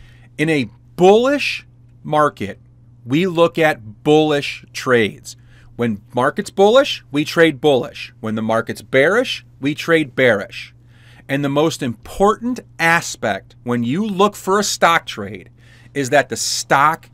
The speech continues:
is rising in price. Put the trends in your favor. Build probability by stacking market direction and stock direction together. And the easiest way to look at this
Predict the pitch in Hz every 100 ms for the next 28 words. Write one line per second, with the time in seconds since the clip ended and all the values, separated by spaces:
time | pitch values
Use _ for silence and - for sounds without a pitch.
0 | _ - 156 127 117 123 127 131 120 131
1 | 127 - 123 123 117 120 107 - - -
2 | - _ - - - - - - - 185
3 | 196 - - - 208 208 - - 156 147
4 | 147 147 - - 147 147 151 143 139 -
5 | 127 120 101 98 - - - - - 185
6 | 185 202 233 233 - - - 185 185 208
7 | 170 185 190 160 117 107 104 - _ -
8 | 139 135 - - - 175 151 147 117 110
9 | 147 196 185 202 196 202 - 208 214 208
10 | - - 156 165 - - 151 151 - 147
11 | 135 - 139 123 123 113 110 104 85 -
12 | - - - - - - - - - 147
13 | 135 - 151 175 170 196 - 180 180 170
14 | 143 233 190 - 127 123 -